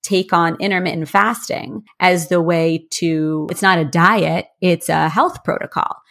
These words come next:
Because I've learned that calorie restriction or eating in a restricted window is great for longevity. So I'm gonna do that.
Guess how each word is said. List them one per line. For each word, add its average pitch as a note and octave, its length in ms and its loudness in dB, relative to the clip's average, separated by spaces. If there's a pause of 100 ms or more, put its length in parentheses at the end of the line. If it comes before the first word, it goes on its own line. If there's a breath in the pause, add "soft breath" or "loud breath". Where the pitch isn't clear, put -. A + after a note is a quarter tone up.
(160 soft breath)
Because E3 260 0
I've E3 180 0
learned E3+ 380 0
that E3 260 0
calorie F#3 440 0
restriction F3 600 -2
or D#3 60 -2
eating F#3+ 340 -2
in F#3 100 -2
a F#3+ 60 -2
restricted F#3 520 -4
window F#3+ 360 2
is D#3+ 140 -6
great F3+ 240 -2
for F#3 120 0
longevity. F3+ 680 0
So - 160 -2
I'm G3 160 0
gonna F#3+ 180 -2
do F3 200 -2
that. G#3 360 2